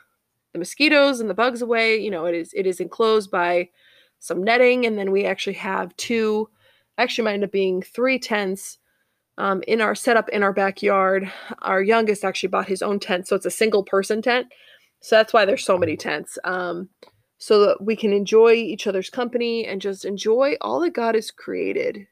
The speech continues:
in nature. And I also wanted to talk today about Simchat Torah.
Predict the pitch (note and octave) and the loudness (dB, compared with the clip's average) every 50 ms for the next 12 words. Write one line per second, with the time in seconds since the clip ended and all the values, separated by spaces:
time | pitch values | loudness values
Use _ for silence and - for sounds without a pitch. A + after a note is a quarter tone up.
0 | _ - G2+ G2 G3 F#3+ F#3 F#3+ G3 - - E3+ D#3+ D2+ - - - _ _ _ | _ -10 -8 -4 -4 -2 -2 -4 -4 -4 -2 0 0 0 -2 -4 -8 _ _ _
1 | _ _ _ _ _ _ _ _ _ _ _ _ _ _ _ _ _ - G#3+ G#3 | _ _ _ _ _ _ _ _ _ _ _ _ _ _ _ _ _ -2 -2 0
2 | G#3 G#3 G#3 G#3 G3+ G3+ G3+ G3+ G3+ G#3 - - - - - _ _ _ _ _ | 0 0 0 0 0 0 0 -2 -4 -4 -8 -10 -12 -14 -16 _ _ _ _ _
3 | _ _ _ _ _ _ _ _ _ _ _ _ _ _ _ _ _ _ - - | _ _ _ _ _ _ _ _ _ _ _ _ _ _ _ _ _ _ -2 0
4 | - - - B3 D4 F4 F4 - - G4+ F#4 D#4 D4+ C4+ B3+ B3 - A3 - - | 0 2 4 4 4 4 4 4 4 6 6 6 6 4 2 2 0 -4 -4 -2
5 | G#3 G#3 G#3 - G3 G#3 G3 G3 G3 G3 G3 F#3+ F#3+ F#3 - - - - - - | -2 -2 -2 -6 -4 -2 0 0 2 2 2 2 2 0 -2 -4 -8 -6 0 2
6 | B3 A#3+ A#3+ A3+ - - A3+ G#3+ G3+ - - - G3 G3 F#3+ F#3+ G3 G3+ G#3+ C4+ | 2 2 2 -2 -2 0 0 0 0 -2 -6 -4 0 2 2 2 2 0 0 -2
7 | D4+ | -4